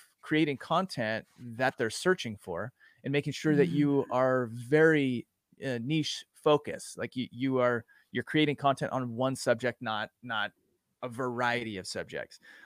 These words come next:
Speaker 1: Like on here, when we're doing our live stream, you, you could talk to me one week, and then you could talk to somebody
Speaker 2: Yeah.
Speaker 1: who's a,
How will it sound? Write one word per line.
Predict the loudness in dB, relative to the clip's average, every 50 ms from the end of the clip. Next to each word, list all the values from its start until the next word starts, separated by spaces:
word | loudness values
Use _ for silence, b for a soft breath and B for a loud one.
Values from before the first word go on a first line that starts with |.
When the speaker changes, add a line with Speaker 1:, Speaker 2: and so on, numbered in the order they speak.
| b b
Speaker 1:
Like | 2 2 4 2
on | 0 0
here, | 2 2 4 6 6 6
when | 4 2 0 0
we're | 2 2 2
doing | 2 2 0 0 2 2
our | 2 2 4
live | 4 4 4 4 2
stream, | -2 -6 -6 -6 -6
you, | -8 -8
you | -6 -2 -2 0 0
could | -2 -6
talk | 0 0 0 0 0
to | -4 -4
me | -2 0 2 2
one | 4 2 2 2 0
week, | -2 -2 -2 -2 -4
and | -6 -6
then | -6 -6
you | -6 -6
could | -6 -4
talk | -2 -4 -4 -4
to | -6 -6
somebody | -2 2 4 4 4
Speaker 2:
Yeah. | 2
Speaker 1:
who's | 0 -6 -6 -6
a, | -6 -6 -8